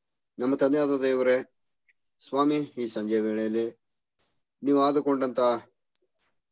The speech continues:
ನಿಮ್ಮ ಮಕ್ಕಳಾದ ನಮ್ಮನ್ನು ಸ್ವಾಮಿ, ಒಂದು sixth ವ್ಯಾಲ್ಯೂಮ್ ಸ್ಟಡಿಯಲ್ಲಿ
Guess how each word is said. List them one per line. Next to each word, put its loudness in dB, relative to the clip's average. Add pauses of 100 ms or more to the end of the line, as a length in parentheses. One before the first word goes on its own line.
(520)
ನಿಮ್ಮ -4
ಮಕ್ಕಳಾದ 0
ನಮ್ಮನ್ನು -2
ಸ್ವಾಮಿ, -6 (1200)
ಒಂದು -4
sixth -6
ವ್ಯಾಲ್ಯೂಮ್ -2 (880)
ಸ್ಟಡಿಯಲ್ಲಿ 0